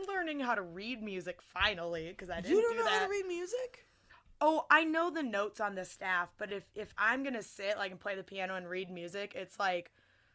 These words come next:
Speaker 1: see, twenty minutes later, okay, and then this note attached to that chord.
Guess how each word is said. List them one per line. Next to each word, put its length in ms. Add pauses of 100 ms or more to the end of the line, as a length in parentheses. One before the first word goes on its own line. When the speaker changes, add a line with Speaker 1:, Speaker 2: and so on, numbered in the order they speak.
(380)
Speaker 1:
see, 760 (2250)
twenty 300
minutes 300
later, 360
okay, 300
and 160
then 280
this 320
note 420
attached 500
to 120
that 220
chord. 440